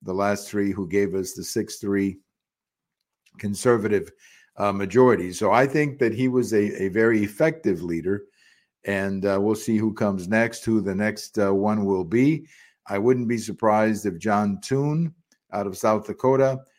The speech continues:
becomes the new leader, or maybe Senator Scott out of, uh, Florida. Those are the two that come into my head as potential, potential replacements of Mitch McConnell. But I think overall,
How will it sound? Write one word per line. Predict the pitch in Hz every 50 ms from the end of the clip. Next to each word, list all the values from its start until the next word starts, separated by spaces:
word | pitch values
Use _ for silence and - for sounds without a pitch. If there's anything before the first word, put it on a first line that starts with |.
| _ _ _ _
becomes | - 113 110 - 120 113 113 113 107
the | 98 107 104
new | 110 117 120
leader, | 117 117 123 127 127 151 175 180 175 - _ _ _ _ _ _
or | - 95 95
maybe | 98 104 104 104 92 104 101
Senator | 95 - - 120 117 113 113 98 90 98 90
Scott | - - - - 123 113 90 73 73 - - - _ _ _ _ _ _ _ _ -
out | 98 101 92
of, | 98 98 90 87 85 92
uh, | 95 92
Florida. | 90 - - - 120 117 107 87 78 80 82
Those | 87 101 110 107 104 110
are | 104
the | 95 101 98
two | - - 123 120 120 110
that | 98 95 90 -
come | - 101 101 101
into | 107 110 110 - - 104
my | 92 98 92 92 92
head | 90 113 107 98 87 85 - _ _ _ _ _ _ _ _ -
as | 98 98 -
potential, | - 101 95 - - 117 113 110 110 120 104 92 95 90 - _ _ _ _
potential | - 101 95 - - 107 107 104 104 110 98 90 87
replacements | 90 90 90 - 110 113 110 110 - - 92 85 85 85 - -
of | 92 87 80 -
Mitch | 95 90 - -
McConnell. | 92 82 - 101 90 82 80 82
But | 82 92
I | 104 110
think | 117 135 139 131 135
overall, | 135 127 117 117 117 123 127 123 104 87 87 87 - _